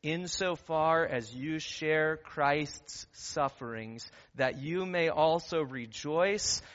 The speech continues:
and be glad when his glory is revealed." What, what is Peter trying to communicate to the churches? What is this stuff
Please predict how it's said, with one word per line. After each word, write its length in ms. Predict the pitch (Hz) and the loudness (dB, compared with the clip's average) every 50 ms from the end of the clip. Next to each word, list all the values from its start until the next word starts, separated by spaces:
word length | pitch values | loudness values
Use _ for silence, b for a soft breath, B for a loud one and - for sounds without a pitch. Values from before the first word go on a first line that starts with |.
| B B | B B
and 260 | - 160 160 156 139 | 0 0 2 0 0
be 160 | 127 143 139 135 | -2 -4 -4 -4
glad 760 | 135 - 139 131 143 147 160 170 170 151 135 127 127 127 - B B B | -6 -10 -8 -4 0 2 4 4 6 6 6 6 4 2 -2 B B B
when 200 | B 131 139 131 127 | B -4 -4 -4 -4
his 300 | 123 147 165 165 147 135 | -4 -4 -4 -4 -4 -6
glory 640 | 127 147 147 147 151 156 147 139 117 113 117 117 - | -8 -6 -2 0 0 2 0 0 -2 -4 -6 -8 -8
is 280 | 127 120 117 110 107 | -8 -8 -10 -10 -12
revealed." 640 | 113 110 110 110 120 123 127 120 107 95 92 - - _ - - - | -12 -14 -14 -14 -14 -12 -12 -12 -12 -12 -14 -18 -20 _ -20 -20 -14
What, 220 | - 147 160 104 | -10 -10 -10 -8
what 220 | 139 147 170 185 175 | -8 -6 -6 -6 -6
is 120 | 139 - - _ _ | -8 -10 -12 _ _
Peter 520 | - - 143 143 147 139 131 131 123 123 | -20 -16 -12 -12 -10 -8 -6 -8 -8 -8
trying 440 | 117 - - - 131 127 135 135 135 127 | -10 -12 -10 -8 -6 -6 -6 -6 -8 -10
to 100 | 127 113 | -12 -16
communicate 800 | - - 113 110 117 123 127 127 120 - - 127 113 110 - - | -14 -14 -14 -12 -12 -12 -12 -12 -14 -14 -12 -12 -12 -12 -12 -16
to 100 | - 117 | -18 -18
the 120 | 104 110 | -18 -18
churches? 540 | 104 - - - 127 131 131 - - 117 107 | -18 -16 -12 -10 -10 -10 -10 -10 -12 -12 -8
What 200 | 117 135 156 190 | -6 -4 -4 -4
is 100 | 226 208 | -6 -8
this 220 | 185 190 165 139 - | -6 -4 -4 -4 -6
stuff 520 | - - - - 180 180 170 151 143 | -8 -8 -2 2 6 8 8 8 6